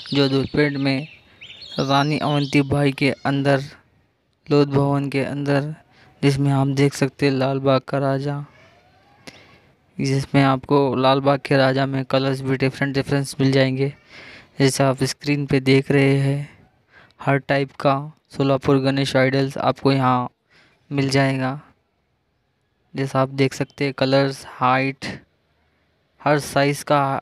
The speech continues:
height, height का गणेश आपको यहाँ मिल जाएगा।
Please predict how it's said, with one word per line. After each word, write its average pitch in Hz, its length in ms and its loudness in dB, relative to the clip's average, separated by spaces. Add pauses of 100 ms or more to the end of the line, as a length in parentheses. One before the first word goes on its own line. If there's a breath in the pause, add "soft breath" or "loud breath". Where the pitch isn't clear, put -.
(160)
height, 135 280 -2 (640)
height 139 200 -8
का 147 140 2
गणेश 143 320 0
आपको 139 320 2
यहाँ 135 240 4
मिल 131 200 4
जाएगा। 131 400 -2